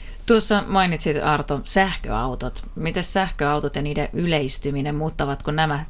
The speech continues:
tilannetta sitten enemmän sähkömarkkinoilla? Tai mikä yleensä on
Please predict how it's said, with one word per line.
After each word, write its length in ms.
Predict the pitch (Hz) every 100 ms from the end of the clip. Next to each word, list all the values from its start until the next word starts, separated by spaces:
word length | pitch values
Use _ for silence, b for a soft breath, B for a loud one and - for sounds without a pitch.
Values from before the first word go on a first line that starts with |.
| -
tilannetta 400 | 170 156 147 -
sitten 220 | 151 165 196
enemmän 360 | 214 156 131
sähkömarkkinoilla? 1040 | - 143 147 113 117 131 - 120 - - - - -
Tai 120 | - 185
mikä 200 | 220 233
yleensä 400 | 240 240 277 302
on 200 | 202